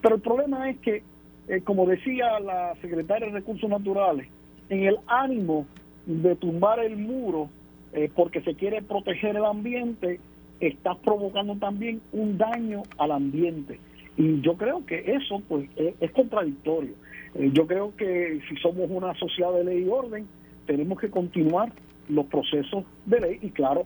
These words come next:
el gobierno y el sistema judicial tiene que moverse, eh, dentro del respeto a los derechos de cada cual,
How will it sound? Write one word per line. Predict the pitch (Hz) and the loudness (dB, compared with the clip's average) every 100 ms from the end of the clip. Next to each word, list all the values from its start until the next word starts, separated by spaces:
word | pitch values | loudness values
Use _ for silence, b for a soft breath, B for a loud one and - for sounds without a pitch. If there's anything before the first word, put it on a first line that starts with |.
| - - | -2 -2
el | 151 | 0
gobierno | 143 127 139 233 220 - B B - | 0 0 0 -2 -4 -8 B B 2
y | 170 | 2
el | - | 2
sistema | 151 - - 180 285 | -4 -6 0 2 2
judicial | 240 247 - 143 156 156 - - B B - | 0 -4 -2 2 2 0 -6 -16 B B 0
tiene | 135 156 196 | 4 6 6
que | 214 | 2
moverse, | 202 175 151 196 240 - 185 226 - B B - | 2 2 2 2 -2 -4 -8 -8 -10 B B 2
eh, | 143 139 143 | 6 6 6
dentro | 139 156 143 139 156 139 139 135 143 | 4 2 0 0 0 0 0 -2 -4
del | 135 147 139 139 139 147 127 | -4 -2 -2 -2 -4 -6 -4
respeto | - - - 160 165 | -4 -4 -2 0 2
a | 165 | 0
los | 147 | 0
derechos | 151 170 170 175 | 0 -2 -2 -4
de | 185 | 0
cada | 214 262 | 2 2
cual, | 277 254 | 2 -2